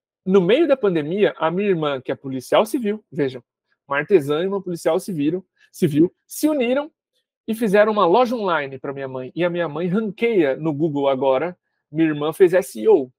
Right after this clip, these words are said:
pela primeira vez e agora ela sabe fazer, ela diz, "Oh, agora eu entendo o seu trabalho."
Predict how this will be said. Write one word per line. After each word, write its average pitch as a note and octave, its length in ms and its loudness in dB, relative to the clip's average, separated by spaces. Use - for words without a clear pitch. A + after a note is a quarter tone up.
pela D#3+ 220 -2
primeira F3 400 0
vez D#3+ 260 0
e D3 60 0
agora C3 260 0
ela F3+ 140 -2
sabe G3+ 400 0
fazer, F#3 480 -2
ela F3+ 180 0
diz, F3+ 160 -10
"Oh, A#3 140 -2
agora D#3+ 340 0
eu A3+ 60 -4
entendo G#3 320 -8
o G3+ 40 -10
seu G3 200 0
trabalho." D3+ 500 0